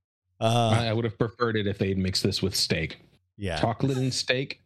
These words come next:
Speaker 2: I think that probably would have been a better
Speaker 1: <laughs>
Speaker 2: combination
Speaker 1: We
Speaker 2: than
Speaker 1: aged this
Speaker 2: shit.
Speaker 1: in a steak barrel.
Speaker 2: <laughs> Yeah.
Speaker 1: We poured it through a cow. <laughs>
Speaker 2: There was just,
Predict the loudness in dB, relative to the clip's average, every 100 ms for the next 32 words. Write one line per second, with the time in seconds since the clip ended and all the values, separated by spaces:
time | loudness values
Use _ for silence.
0 | -10 -2 0 0 0 0 0 0 0 0
1 | 2 0 0 0 0 4 2 4 4 4
2 | 4 6 4 4 4 4 2 2 -2 -2
3 | -2 0 -2 -2 0 0 -4 -2 -4 -2
4 | -6 -2 -2 2 2 4 2 0 2 4
5 | 4 2 0 0 -2 0 -2 -4 -10 -14
6 | -18 -18 -10 -2 0 2 0 0 -2 0